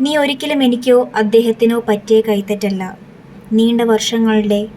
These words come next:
സ്നേഹതപസ്സിന്റെ വരനിധിയാണ് നീ." എമിലി മനസ്സിലാകാത്ത ഭാവത്തിൽ ഒന്നിളകി നിന്നു.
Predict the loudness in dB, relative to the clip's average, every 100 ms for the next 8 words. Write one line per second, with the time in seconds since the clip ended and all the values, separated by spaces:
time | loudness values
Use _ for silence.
0 | -20 -20 -20 -12 -2 0 0 -2 0 0
1 | 0 -2 0 2 2 2 2 2 0 2
2 | 0 -2 -8 -14 -20 -20 -20 -20 -20 -20
3 | -20 -20 -8 -4 -2 -2 0 -2 -2 0
4 | 0 0 -2 -2 0 0 2 2 4 4
5 | 2 2 2 2 0